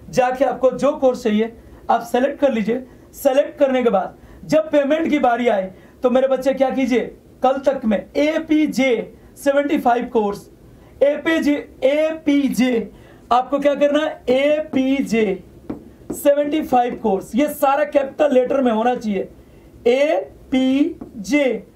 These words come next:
सेवेंटी फ़ाइव, कोड यूज़ करने पे सेवेंटी फ़ाइव परसेंट डिस्काउंट के साथ वो कोर्स मिल जाएगा। पेमेंट डेबिट कार्ड, क्रेडिट कार्ड, Google Pay, PhonePe,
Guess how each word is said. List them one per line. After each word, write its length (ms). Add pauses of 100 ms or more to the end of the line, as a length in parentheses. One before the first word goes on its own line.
(300)
सेवेंटी 460
फ़ाइव, 380 (360)
कोड 240
यूज़ 200
करने 160
पे 120
सेवेंटी 320
फ़ाइव 240
परसेंट 300
डिस्काउंट 360
के 80
साथ 520
वो 100
कोर्स 340
मिल 160
जाएगा। 240
पेमेंट 380
डेबिट 260
कार्ड, 220
क्रेडिट 260
कार्ड, 200
Google 300
Pay, 160 (480)
PhonePe, 400